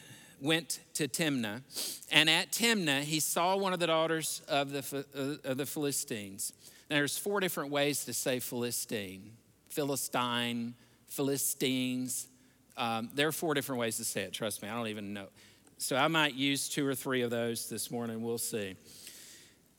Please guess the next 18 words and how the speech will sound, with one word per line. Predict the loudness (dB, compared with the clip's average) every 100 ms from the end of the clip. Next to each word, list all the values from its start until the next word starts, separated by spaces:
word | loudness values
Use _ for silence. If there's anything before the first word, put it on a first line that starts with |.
| _ -4
Samson | 4 6 6 2 2
sees | 4 4 4 4
one | 0 2
of |
the | 4
daughters | 4 4 2 0
of | -2 -2
the | -4 -6 -14
Philistines. | -6 0 0 0 -2 -4 -4 -6 -6 -6 -10 -20 -20 _ _
Then | 2 2
he |
came | 4 2 4
and | 2
told | 2 2 2
his | 0 0
father | 2 4 6 4
and | 2
mother | 2 2 0 -4